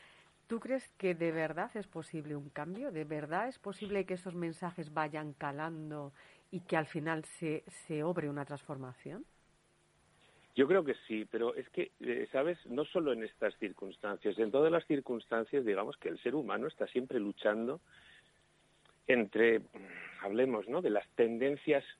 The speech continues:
Speaker 2: comillas, comillas, buenas y las tendencias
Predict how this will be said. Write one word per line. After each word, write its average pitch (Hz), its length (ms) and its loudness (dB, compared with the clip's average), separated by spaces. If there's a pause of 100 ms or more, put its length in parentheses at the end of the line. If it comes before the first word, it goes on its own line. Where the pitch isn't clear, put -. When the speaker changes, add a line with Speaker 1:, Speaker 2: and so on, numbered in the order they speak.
(180)
Speaker 2:
comillas, 135 340 0
comillas, 113 360 0
buenas 156 520 4 (520)
y 123 60 6
las 120 180 6
tendencias 120 720 0